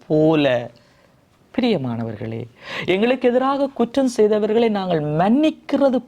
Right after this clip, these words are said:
போல என்று சொல்லுகிற பொழுது, நாங்கள் மன்னிக்க வேண்டும் என்ற ஒரு எடுகோள் அடிப்படை அங்கே காணப்படுகிறது அல்லவா? நாங்கள் மன்னிக்காத பொழுது எவ்வாறு இறைவன் எங்களை மன்னிக்க முடியும்?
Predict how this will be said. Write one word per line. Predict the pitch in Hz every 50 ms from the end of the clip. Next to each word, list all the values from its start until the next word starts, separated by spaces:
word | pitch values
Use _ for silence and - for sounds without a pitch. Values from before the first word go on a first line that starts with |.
| - -
போல | 208 214 226 254 285 302 302 294
என்று | 269 196 175 175 175 175
சொல்லுகிற | - - - 156 160 170 175 185 185
பொழுது, | 180 196 196 220 254 330 349 - - - - - -
நாங்கள் | 147 147 147 147 156 175 208 240 254 262 262 262 226
மன்னிக்க | 160 131 123 127 127 139 151 165 196 220 254 285 294 311 294 - - - - 277 262
வேண்டும் | 233 190 185 196 214 214 220 240 247 240 240 233 - - _ _ -
என்ற | 156 151 147 147 139 135 139 131 - - - - -
ஒரு | 147 147 139 131
எடுகோள் | 127 127 135 147 185 196 - - 214 220 233 254 -
அடிப்படை | - - 143 151 147 - - - 147 139 139 139
அங்கே | - 113 120 120 120
காணப்படுகிறது | 117 - 117 113 110 110 - 117 104 104 104 107 113 107 101
அல்லவா? | 104 104 101 101 92 107 107 104 127 - _ _ - - - 359 339 -
நாங்கள் | - 180 196 214 220 202
மன்னிக்காத | 196 202 214 220 254 311 320 320 - 302 285 277 240 208 185
பொழுது | - 170 160 160 160 151 147 135 131 131 131 - _ _ -
எவ்வாறு | 208 247 247 262 269 269 277 277 247 196 147
இறைவன் | 139 151 175 208 262 302 302 302 302 294 247
எங்களை | 170 151 139 135 127 127 127 120
மன்னிக்க | 113 113 110 110 113 110 - - 123 107
முடியும்? | 107 110 107 107 110 110 110 110 123